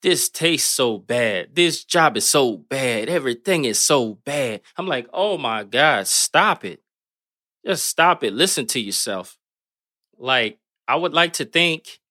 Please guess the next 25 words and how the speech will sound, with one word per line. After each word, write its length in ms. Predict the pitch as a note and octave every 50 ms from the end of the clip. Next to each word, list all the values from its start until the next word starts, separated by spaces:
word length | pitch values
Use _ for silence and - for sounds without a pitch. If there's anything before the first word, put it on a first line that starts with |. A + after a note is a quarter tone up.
| _ _ _ _ _ _ _ -
it 160 | C#3+ C#3+ C#3+
takes 360 | - - E3 D#3+ D3 - - -
even 280 | D3+ E3+ E3+ C#3+ C#3+ B2+
more 400 | B2+ B2+ D3 D#3+ E3 D#3+ D3 - -
energy 720 | C#3+ D#3+ E3+ E3 C#3+ A#2 A2+ - B2+ A#2+ A#2+ A#2+ B2+ _ _ _ _ _ _ _ _ _ _ _ _ -
to 120 | - - D3
look 300 | C3 C#3+ D#3 D#3+ - -
at 400 | - C3+ C3 A#2+ A2+ G#2+ - _ _ _ -
all 160 | C3 D3 D3+
the 100 | D3 C3
negative 380 | B2 C#3+ C#3+ C#3+ C3+ A#2+ A#2 -
things 340 | - B2+ A#2+ A2+ A2 A2 A#2
in 120 | G#2 G2+
life. 400 | G#2 G2+ F2+ E2 - - - - _ _ _ _ _ _ _ _ _ _ _ _ _ _ _ _ _ _ _ _ _ _ _ _ _ _ _ _ _ _ _
It 180 | - D#3 E3 E3
takes 560 | - F#3 F3 E3+ D#3+ - - - - - - _ _ _ _ _ _ _ _ _ _ _ _
that 300 | A2 C#3+ D#3+ F3 - E3
much 320 | D#3+ D#3+ E3+ E3 - -
more 240 | D#3+ D3+ D3+ D3+ C#3+
energy 760 | - C#3+ D#3+ E3+ D#3+ D3+ D3 C#3 B2 A#2+ B2+ B2 A#2+ B2 B2+ _ _ _ _ _ _ _ _ _ -
to 120 | - C3+
just 640 | A#2 A2+ A#2+ C3+ C3 B2+ A#2 A2+ - - - - - _ _ _ _ _ _ _ _ _ _ _ _ _ _ _
make 260 | - A#2+ C#3 C#3+ -
yourself 680 | D#3+ C3+ - - - D3 D3+ D3 C#3+ C3+ - - - - _ _ _ _ _ _ _ _ _ _ _ _ _ _ _ _ _
miserable. 760 | G2+ G2+ C#3+ G3+ G#3+ D#3+ D3 A#2+ G#2+ F#2+ F#2 G2 F#2 F#2 -